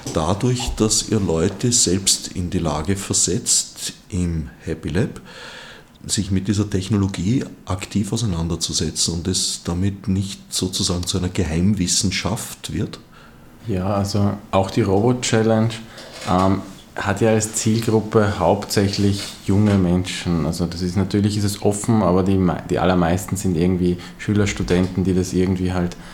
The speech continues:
Speaker 2: neu zu diesem Thema kommen und, und sich halt neu damit auseinandersetzen. Genauso ist es im Happy Lab, dass halt wir wollen, dass sich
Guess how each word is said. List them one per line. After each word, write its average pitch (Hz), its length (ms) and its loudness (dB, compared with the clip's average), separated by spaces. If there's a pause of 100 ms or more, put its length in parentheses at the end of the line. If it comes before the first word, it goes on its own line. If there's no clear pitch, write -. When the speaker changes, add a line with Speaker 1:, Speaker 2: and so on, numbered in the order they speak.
(220)
Speaker 2:
neu 92 300 4
zu 101 140 0
diesem 98 240 4
Thema 87 280 4
kommen 85 500 0
und, 85 260 -2
und 92 80 -4
sich - 180 -6
halt 90 120 -2
neu 85 220 2
damit 90 380 0
auseinandersetzen. 80 800 -4 (400)
Genauso 101 320 4
ist 104 80 2
es 101 100 0
im 101 100 4
Happy 101 300 0
Lab, 98 200 2
dass 95 180 0
halt 95 220 -2
wir 104 300 2 (340)
wollen, 98 560 4 (220)
dass - 220 -2
sich 98 360 0